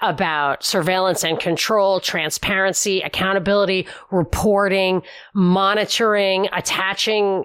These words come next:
um, probably like what, what Alison McDowell and the Ice Age farmer were talking about, like, every, every tomato,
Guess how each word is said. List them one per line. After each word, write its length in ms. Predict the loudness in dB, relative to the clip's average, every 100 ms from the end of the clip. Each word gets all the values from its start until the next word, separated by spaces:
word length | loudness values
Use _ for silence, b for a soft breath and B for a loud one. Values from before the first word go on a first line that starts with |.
| -4
um, 480 | -2 0 0 -2 -6 -10
probably 600 | -6 -2 0 0 2 2 2
like 240 | 0 0
what, 180 | -4 -4
what 340 | -2 0 0 -4
Alison 360 | -2 -2 -2 -2
McDowell 360 | -2 0 0
and 120 | 0
the 120 | -2 -2
Ice 220 | -2 -2
Age 160 | -4
farmer 300 | -2 -2 0
were 80 | -2
talking 340 | -2 -4 -2 -2
about, 320 | -2 -4 -4
like, 200 | -6 -6 -14 -14 -8 -4
every, 440 | 0 2 2 0 B B
every 280 | -2 -2 -2
tomato, 880 | 0 2 2 2 2 2 0 0